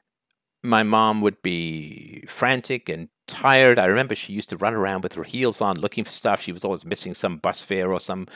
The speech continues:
wallet or some keys or something like that. And so the mornings were always tense and, and panicky and, and negative and all of that. And, and I would wanna come out and help her, except it might be more dangerous to try and help her than just stay in bed and pretend to be asleep. So for me,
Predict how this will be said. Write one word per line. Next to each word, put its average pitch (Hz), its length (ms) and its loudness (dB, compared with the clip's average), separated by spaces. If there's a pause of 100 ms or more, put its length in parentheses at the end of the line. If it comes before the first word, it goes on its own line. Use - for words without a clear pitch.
(400)
wallet 110 480 4
or 85 260 2
some 98 220 0
keys 123 480 -4
or 85 80 -4
something - 320 -2
like 85 220 -2
that. 87 200 -2 (280)
And 113 120 -2
so 127 120 4
the 104 60 0
mornings 147 400 2
were 117 80 2
always 110 220 2
tense 131 380 -4
and, 92 180 -4 (220)
and 92 180 -4
panicky 104 540 0
and, 82 220 -6
and 87 200 -6
negative 107 420 4
and 90 100 -4
all 90 140 2
of 87 80 0
that. 90 240 6
And, 87 220 -4
and 85 300 -6 (760)
I 107 80 4
would 104 140 2
wanna 127 180 6
come 113 160 2
out 95 140 6
and 82 80 -8
help 147 260 4
her, 92 80 6
except - 360 0
it - 80 -8
might 87 180 0
be 87 80 -6
more 80 160 -4
dangerous 92 360 -4
to - 60 -18
try 82 180 -4
and 76 100 -6
help 101 180 0
her 80 80 -2
than 73 140 -10
just - 200 -10 (160)
stay - 280 -6
in 78 80 -8
bed 85 240 -4
and 71 160 -18 (140)
pretend 90 300 -6
to - 60 -16
be 80 100 -4
asleep. 156 300 -4 (240)
So 170 200 6
for 147 140 6
me, 151 400 0